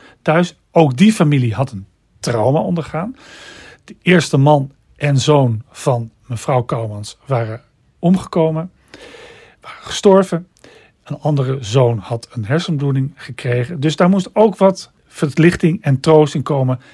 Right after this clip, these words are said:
En toen begon plotseling dat Mariabeeld bij hen in de kamer te wenen. Later is toch wel komen vast te staan dat het hier om bedrog ging. Namelijk dat er een föhn op het Maria was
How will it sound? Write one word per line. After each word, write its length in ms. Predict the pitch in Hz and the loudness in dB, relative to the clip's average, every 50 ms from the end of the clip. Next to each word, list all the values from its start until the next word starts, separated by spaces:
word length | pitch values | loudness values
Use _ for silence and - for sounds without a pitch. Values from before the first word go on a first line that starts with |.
| _ _ _ _ | _ _ _ _
En 160 | _ 170 170 | _ -4 -2
toen 200 | - 202 202 170 | 2 2 2 2
begon 220 | 147 139 139 131 113 | 0 -2 -4 -4 -4
plotseling 440 | - - 165 160 - - 170 156 | -2 -2 -2 -2 -2 -2 -2 -2
dat 140 | 143 151 123 | -2 -4 -2
Mariabeeld 680 | 135 135 127 143 143 135 127 117 135 135 135 135 - _ _ - - - - - - - - - - | -2 -2 0 2 2 2 2 0 0 0 -2 -2 -6 _ _ -20 -20 -20 -20 -20 -20 -20 -20 -20 -6
bij 120 | - 147 | -2 0
hen 100 | 123 135 | 2 2
in 100 | 127 123 | 2 0
de 80 | 120 127 | -2 -2
kamer 440 | 113 - 113 107 104 107 104 107 - _ _ _ | -4 -4 -4 -4 -4 -8 -10 -12 -14 _ _ _
te 120 | - 127 | -6 -2
wenen. 360 | 123 117 107 98 98 104 - _ _ _ _ _ _ _ _ _ _ _ _ _ | 0 0 -2 -2 -6 -8 -12 _ _ _ _ _ _ _ _ _ _ _ _ _
Later 720 | _ _ 127 120 117 127 143 165 170 175 - - - - _ | _ _ -10 -6 -2 0 0 0 0 -2 -4 -6 -8 -8 _
is 180 | _ 135 - - | _ -8 -6 -6
toch 220 | - 139 120 113 | -8 -8 -8 -4
wel 180 | - 135 117 113 _ | -6 -6 -6 -6 _
komen 240 | - 131 120 117 | -6 -6 -6 -6
vast 220 | 110 - - 117 - | -8 -8 -10 -10 -10
te 60 | - | -10
staan 180 | 117 - 120 117 | -10 -8 -6 -6
dat 140 | 113 110 107 | -6 -6 -8
het 120 | 117 - | -10 -6
hier 140 | - 127 113 | -6 -4 -4
om 60 | 107 | -4
bedrog 380 | 101 104 95 123 117 120 - - | -6 -6 -6 -4 -6 -6 -6 -8
ging. 260 | - 143 175 214 - _ _ _ - - - - - - _ | -10 -10 -10 -10 -14 _ _ _ -20 -20 -20 -20 -20 -20 _
Namelijk 320 | - 151 131 131 127 113 - | 0 0 2 2 0 -2 -2
dat 200 | 131 131 127 - | -2 -2 -2 -2
er 80 | 139 120 | -4 -10
een 120 | 98 104 - - - 170 151 160 185 | -10 -12 -12 -2 2 2 2 2 2
föhn 20 | |
op 160 | 208 170 139 | -2 -6 -6
het 240 | 165 156 139 _ - | -8 -8 -10 _ -8
Maria 300 | 170 139 135 147 143 139 | -6 -4 -2 -2 -2 -2
was 280 | 139 139 131 - - | -2 -2 -4 -4 -8